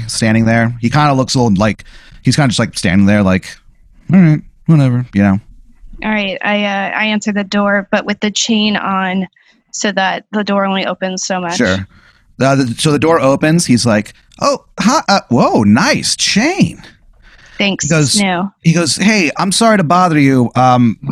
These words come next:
Speaker 1: I just had the weirdest dream that I was supposed to come here." He goes, "My name is Bert Killings. Does that name mean anything to you?"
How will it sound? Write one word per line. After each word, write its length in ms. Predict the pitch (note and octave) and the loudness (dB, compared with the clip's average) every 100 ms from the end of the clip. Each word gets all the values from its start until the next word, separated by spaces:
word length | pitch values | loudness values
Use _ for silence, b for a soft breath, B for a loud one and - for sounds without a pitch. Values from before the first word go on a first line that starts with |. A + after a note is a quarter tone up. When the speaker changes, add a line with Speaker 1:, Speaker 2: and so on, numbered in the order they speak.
| - | -4
Speaker 1:
I 120 | D3 | 0
just 200 | D#3+ F3+ | 2 2
had 200 | F#3+ E3 | 2 2
the 80 | D3 | 2
weirdest 520 | C3 D#3+ E3+ D3+ - | 4 4 4 2 -2
dream 420 | - C3 F3 D3+ | 0 2 4 4
that 100 | A#2 | 4
I 80 | B2+ | 2
was 140 | C#3 - | 2 0
supposed 300 | C3+ C#3 - | 0 0 0
to 60 | |
come 260 | - F3 G3+ | 0 4 4
here." 340 | - - - - _ _ _ _ _ _ _ _ _ _ _ _ - | 2 -6 -14 -20 _ _ _ _ _ _ _ _ _ _ _ _ 0
He 80 | |
goes, 120 | C3+ C#3 | 2 4
"My 60 | |
name 120 | G3 | 4
is 80 | E3+ | 4
Bert 400 | F#2+ D3+ F3 - | 2 0 0 -2
Killings. 680 | - F3+ A3+ - - - - - | -4 0 0 0 -6 -8 -8 -12
Does 120 | - A#3 | -4 0
that 200 | G3 - | 0 0
name 240 | D3+ A3+ | 0 2
mean 100 | B3 | 4
anything 260 | B3 B3 B3+ | 4 2 2
to 60 | |
you?" 260 | C4 C4+ C4 | 2 2 0